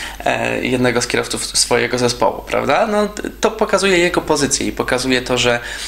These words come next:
mm, tam nie ma, mm, nie ma miękkiej gry. Jest po prostu,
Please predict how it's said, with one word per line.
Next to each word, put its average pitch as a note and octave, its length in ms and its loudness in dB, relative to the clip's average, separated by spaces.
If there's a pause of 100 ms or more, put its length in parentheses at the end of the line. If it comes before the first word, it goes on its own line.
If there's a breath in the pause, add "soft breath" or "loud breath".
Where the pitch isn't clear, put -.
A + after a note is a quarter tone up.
(280 loud breath)
mm, A#2+ 200 4
tam B2 200 2
nie B2 120 2
ma, A2+ 520 2 (120)
mm, - 500 -2 (380)
nie D3 160 6
ma C3 140 6
miękkiej B2 380 0
gry. G#2+ 200 0
Jest A2 220 -2
po A#2+ 80 0
prostu, A2+ 680 2